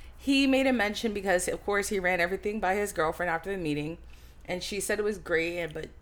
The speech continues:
that's when she put her two cents in. This is business. Unless you're physically doing anything in t-, this company,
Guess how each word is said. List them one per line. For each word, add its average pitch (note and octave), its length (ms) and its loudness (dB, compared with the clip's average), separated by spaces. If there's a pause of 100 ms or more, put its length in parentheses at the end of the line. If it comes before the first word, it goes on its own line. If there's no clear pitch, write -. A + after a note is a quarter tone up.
(180)
that's D#3 260 -4
when D#3 140 -6
she E3 220 -6
put F3 240 -2
her F3 80 2
two G#3+ 160 -4
cents C4+ 340 4
in. - 140 -6 (880)
This C4 160 4
is A#3 100 0
business. A3+ 580 2 (160)
Unless B3 340 4
you're C#4+ 160 4
physically D4 520 0
doing B3+ 400 2
anything C#4 380 6
in C4 160 6
t-, - 200 -8
this A3 260 0
company, C#4+ 580 2